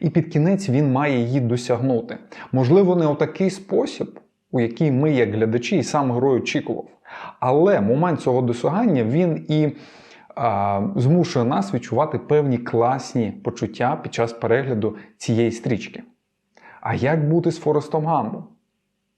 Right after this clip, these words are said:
Давайте подумаємо от про що. У цьому фільмі ніхто з кіногероїв не досягає того, чого він хоче.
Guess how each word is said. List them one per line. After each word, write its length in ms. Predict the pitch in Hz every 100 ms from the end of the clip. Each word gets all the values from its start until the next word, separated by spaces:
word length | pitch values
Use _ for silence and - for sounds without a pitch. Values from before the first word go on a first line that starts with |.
| _ _ _ _
Давайте 420 | 113 101 104 165 160
подумаємо 520 | 127 156 147 131 117
от 200 | 160 -
про 120 | -
що. 240 | 107 - - _ _ _ _ _ _
У 120 | - 113
цьому 460 | - 165 220 156
фільмі 640 | - - 208 180 104 - - -
ніхто 1000 | 135 165 165 - - 190 196 135 - - _ _ _ _ _ _ _ _
з 120 | -
кіногероїв 880 | - 156 131 101 101 104 202 175 - _ _ _ -
не 320 | 123 147 160
досягає 720 | 120 117 113 92 87 175 123 - _ _ _ _ -
того, 320 | 117 107 143
чого 300 | 139 110 113
він 120 | 110
хоче. 380 | - - - -